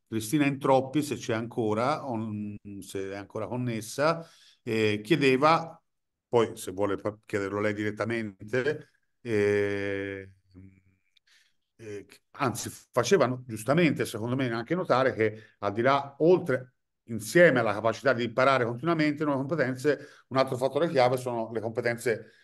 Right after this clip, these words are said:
relazionali. Lei parla di approccio sistemico intero e più, più, più grande della somma delle parti. Assolutamente, secondo me sì. Ecco, però Marco,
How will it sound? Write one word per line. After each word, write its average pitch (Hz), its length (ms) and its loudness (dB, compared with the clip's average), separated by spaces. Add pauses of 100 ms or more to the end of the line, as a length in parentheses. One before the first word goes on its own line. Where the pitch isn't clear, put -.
(360)
relazionali. 113 960 0
Lei 113 160 0
parla 107 220 0
di 101 80 -2
approccio 107 320 -4
sistemico 113 680 0
intero 110 360 2
e 110 60 2
più, 110 220 -8 (160)
più, 107 460 -8
più 113 440 0
grande 117 320 0
della 110 120 2
somma 113 200 -2
delle 113 160 0
parti. 110 440 0 (1040)
Assolutamente, 147 1000 2
secondo 107 360 -2
me 147 120 6
sì. 143 300 2
Ecco, - 220 -2
però 117 220 0
Marco, 120 760 0